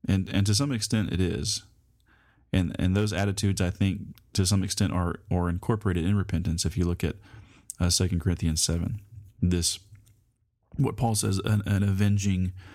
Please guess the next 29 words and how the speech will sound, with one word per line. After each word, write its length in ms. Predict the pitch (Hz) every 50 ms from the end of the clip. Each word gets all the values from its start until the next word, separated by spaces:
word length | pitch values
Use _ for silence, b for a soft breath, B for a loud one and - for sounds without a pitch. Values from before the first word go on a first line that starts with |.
| B B B B B B B B
of 160 | 135 107 90
doing 260 | 95 101 101 92 90
wrong 500 | 85 87 90 87 87 87 87 90 92 - -
and 280 | - 90 85 85 87 104
this 280 | - 92 - - - - - - 101
zeal 420 | - 95 95 95 98 101 95 95
and, 140 | 92 90 - -
and 140 | 104 - -
earnestness. 580 | 90 95 95 92 85 82 - - - 98 -
You, 120 | 95 92 90
you 180 | 87 107 -
see 200 | 101 104 - 175
some 200 | 180 - - 101
of 60 | 92 90
that 160 | 92 92 92
in, 80 | 85 - -
in 160 | 95 95 87
Judas 360 | 87 98 95 87 85 - -
here, 140 | - - -
and 100 | - 90
he's 220 | 85 82 104 -
wanting 280 | 104 107 117 120 104 98 -
to 160 | - 85 -
undo 380 | 107 104 104 101 104 104 107 101
what 140 | 95 98 95
he's, 220 | 92 95 - - B B B B B B B B B B B B
what 160 | 107 104 95
he's 140 | 92 87 98
done. 420 | - 90 90 - - - 110